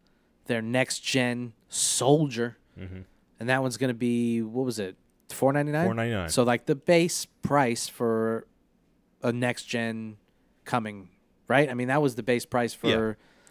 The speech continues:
Speaker 1: the PlayStation when it came out.
Speaker 2: Yeah, I think most people were assuming it would be in or around that.
Speaker 1: Yeah.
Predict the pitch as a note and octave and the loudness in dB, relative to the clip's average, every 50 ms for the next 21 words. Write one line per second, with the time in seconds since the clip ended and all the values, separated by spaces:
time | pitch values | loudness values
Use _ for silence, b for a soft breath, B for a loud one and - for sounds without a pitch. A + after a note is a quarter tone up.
0 | b b b - G#2 B2+ C3 C#3 - - C3 A#2 - - B2 A#2+ A#2+ A#2 A2+ G#2+ | b b b -8 -2 0 2 2 2 2 0 0 0 -2 -2 -2 -2 -2 -4 -4
1 | - A#2+ A2+ A2 A2 A2 A#2 B2 - A#2+ A#2+ A#2 A2 A2+ - F3 F3 D3+ C3+ C3+ | -2 -4 -4 -2 -2 -2 -4 -4 -6 -4 -2 -2 -2 0 -2 -2 -2 0 -2 -2
2 | B2+ - D3 B2+ A#2+ A#2+ G#2+ G2+ - - A#2 G#2+ G#2 G2 G2 F#2+ F#2+ F2 E2+ F2 | -2 -2 -4 -4 -4 -4 -4 -4 -6 -8 -8 -8 -6 -6 -6 -4 -6 -6 -6 -6
3 | G2 F#2+ F2+ F2+ F2 F2 F#2 F2 - _ - G2 G2+ F#2+ F#2 F2+ F2 F2 F2 F2 | -6 -6 -6 -6 -8 -10 -12 -16 -20 _ -14 -12 -10 -8 -6 -6 -6 -4 -4 -4
4 | F2 F2 F2 E2+ D#2 D#2 D2 B1+ - - _ _ _ - B2 B2 A#2 G#2 F2+ | -6 -6 -8 -8 -10 -8 -10 -10 -12 -16 _ _ _ -6 -4 -2 -2 -2 -4